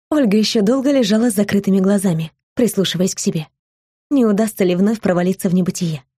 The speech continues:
В коридоре слышались легкие шаги мамы. В кухне шумела вода, с напором бьющей из крана. Звякали чашки. Уютный домашний шум. Ольга приподнялась на локте,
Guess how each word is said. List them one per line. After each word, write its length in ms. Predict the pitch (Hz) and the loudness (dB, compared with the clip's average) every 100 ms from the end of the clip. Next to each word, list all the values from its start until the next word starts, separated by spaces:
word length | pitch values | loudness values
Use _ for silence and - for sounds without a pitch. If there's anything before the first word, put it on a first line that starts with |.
| _ _ _ _ _ | _ _ _ _ _
В 100 | _ | _
коридоре 460 | - 254 202 247 269 | 0 2 2 2 0
слышались 500 | - 233 220 208 208 | 0 -2 0 0 2
легкие 380 | 208 226 247 226 | 0 0 -2 0
шаги 300 | 208 185 214 | 0 0 2
мамы. 320 | 190 151 139 _ _ _ _ _ _ _ | 2 -2 -10 _ _ _ _ _ _ _
В 80 | - | -12
кухне 360 | - 330 - 311 | -2 -2 -2 -4
шумела 440 | - 220 254 269 | 0 2 2 0
вода, 340 | 269 202 165 - _ _ _ | -2 -2 -4 -6 _ _ _
с 100 | - | -4
напором 380 | 247 208 202 185 | 0 0 0 0
бьющей 340 | 175 185 - 196 | 0 -2 -2 -2
из 100 | - | -2
крана. 380 | 185 165 143 - _ _ _ _ _ _ - | -4 -4 -6 -12 _ _ _ _ _ _ -2
Звякали 500 | 240 196 190 170 165 | 0 2 0 -2 -4
чашки. 540 | - 226 - 214 185 _ _ _ _ _ _ | -2 -4 -4 -6 -8 _ _ _ _ _ _
Уютный 600 | 269 220 233 285 277 277 | 0 2 0 0 -2 0
домашний 480 | 208 175 180 185 170 | 2 0 0 -2 -4
шум. 260 | 165 139 _ _ _ _ _ _ _ _ - | -6 -12 _ _ _ _ _ _ _ _ -4
Ольга 320 | 330 277 220 | 0 0 0
приподнялась 580 | 226 247 220 247 247 - | 0 0 0 2 0 0
на 120 | 202 | 0
локте, 380 | 240 - 156 | -2 -6 -10